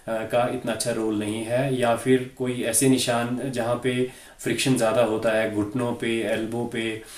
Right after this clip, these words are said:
हम्म, और bony prominences पे, तो वहाँ surgical options भी हमारे पास रहती हैं, तो vitiligo surgery हम उसमें कर सकते हैं।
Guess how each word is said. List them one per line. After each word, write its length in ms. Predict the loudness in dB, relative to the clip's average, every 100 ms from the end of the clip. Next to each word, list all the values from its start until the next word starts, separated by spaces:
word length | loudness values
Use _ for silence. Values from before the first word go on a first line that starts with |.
| -20 -14
हम्म, 240 | -10 -8 -2
और 440 | 2 2 2 -2
bony 340 | 2 4 4 4
prominences 600 | 2 0 0 0 -2 -2
पे, 120 | 0
तो 200 | 0 0
वहाँ 280 | 0 0 0
surgical 480 | 0 0 0 2 2
options 480 | 2 0 -2 -4 -4
भी 100 | -4
हमारे 340 | -2 -2 -2
पास 220 | -2 -2
रहती 240 | -2 -4 -6
हैं, 120 | -6
तो 80 | -4
vitiligo 440 | -4 0 0 0
surgery 320 | -2 -2 -2
हम 160 | -4 -4
उसमें 260 | -4 -4 -6
कर 180 | -8
सकते 280 | -8 -12 -12
हैं। 120 | -12